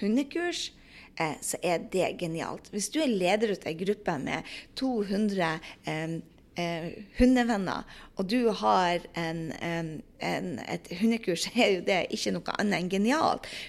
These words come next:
Fordi at du kan gi verdi der inne, du kan, eh, dele felles interesser, du kan, eh, være leder for de som elsker hunder. Og hvis du bygger den gruppa opp og gir verdi der inne, så er jo det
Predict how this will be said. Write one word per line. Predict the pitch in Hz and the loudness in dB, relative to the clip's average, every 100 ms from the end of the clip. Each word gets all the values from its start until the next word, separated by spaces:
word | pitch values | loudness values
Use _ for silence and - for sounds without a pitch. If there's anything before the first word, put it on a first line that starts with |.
| - | 2
Fordi | 226 208 214 180 | 2 4 2 0
at | 196 | -6
du | - | -6
kan | 185 180 | -4 0
gi | 190 180 | 0 0
verdi | 170 196 269 | 0 2 2
der | 277 240 | 4 4
inne, | 254 254 254 254 - - - | 6 6 4 0 -8 -10 0
du | 190 190 | 0 0
kan, | 190 185 180 | -4 -2 -2
eh, | 175 170 175 - - | -2 -4 -6 -12 -6
dele | 190 214 214 180 | 4 6 6 2
felles | 196 190 175 - | 0 0 -2 -6
interesser, | 175 - 285 - - 269 262 - - - | -6 -2 -2 -2 0 0 0 -4 -14 -2
du | 196 196 - | 0 0 -2
kan, | 190 175 170 165 | -2 -2 -2 -4
eh, | 160 151 156 - - | -2 -2 -6 -10 -10
være | 180 202 294 - 196 | -2 2 4 4 6
leder | 240 392 370 202 | 8 8 6 4
for | 226 214 | 0 2
de | 359 | 2
som | 427 320 | 4 2
elsker | 320 - 269 | 0 2 4
hunder. | 240 214 - - - - - - | 6 2 -2 -18 -20 -20 -12 -2
Og | 226 | 2
hvis | 233 - | 2 2
du | 330 | 0
bygger | 262 254 247 220 | 2 0 2 2
den | 214 | 2
gruppa | 208 220 - - - | 2 0 -2 2 2
opp | 466 - | 0 -2
og | 214 | 0
gir | 202 175 | 2 0
verdi | 170 226 311 | -2 0 2
der | 294 294 | 2 2
inne, | 285 285 285 - - - - | 2 4 2 -2 -16 -10 0
så | 269 247 - | 4 4 4
er | 240 | 4
jo | |
det | 220 | 6